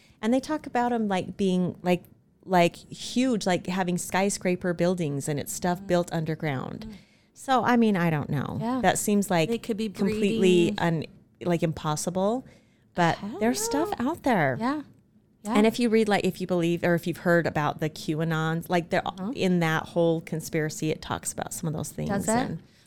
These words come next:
Speaker 2: Well, and there's the whole mind control of, like, the sixties and seventies that the government did to people with L S D
Speaker 1: Mm-hmm.
Speaker 2: and did the whole mind control experiments.
Speaker 1: Yeah.
Speaker 2: Like, there's, I don't know.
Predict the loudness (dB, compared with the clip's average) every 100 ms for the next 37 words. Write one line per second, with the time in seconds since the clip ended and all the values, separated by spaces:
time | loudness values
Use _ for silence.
0 | -2 2 2 2 0 0 2 2 2 0
1 | -2 -2 -4 -2 -2 0 -2 -4 -6 -8
2 | -8 -6 -6 -6 -4 -6 -6 -4 -4 -4
3 | -4 -6 -4 -4 -4 -4 -4 -6 -6 -6
4 | -6 -4 -4 -2 -2 -2 -2 -6 -6 -2
5 | -2 -4 0 2 2 -2 -6 -4 -2 -2
6 | -2 -2 -2 -2 -2 -2 -6 -6 -8 -6
7 | -4 -2 -2 -2 -4 -10 -14 -20 _ _
8 | -6 -6 -6 -10 -20 -12 -4 -4 -4 -10
9 | -6 -2 0 0 -2